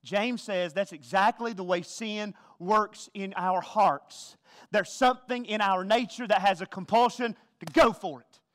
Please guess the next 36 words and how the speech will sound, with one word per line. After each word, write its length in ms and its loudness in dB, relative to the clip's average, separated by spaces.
There's 160 -6
something 400 0
in 160 -4
us 180 2
that 140 -10
can't 220 -10
help 340 6
it, 120 -12
that 100 0
is 140 -16
drawn 520 6
to 200 -4
it. 120 -14
And 140 -10
so 120 -4
you 240 -4
get 340 -6
that 320 2
bass, 520 4
and 120 -6
you 120 -8
fight 360 2
him, 140 -2
and 100 -6
you 360 -12
reel 240 0
him 100 -2
into 160 -4
the 80 -10
boat, 300 0
you 80 -12
take 260 -8
your 60 -10
picture 340 -8
with 180 -6
him, 140 -6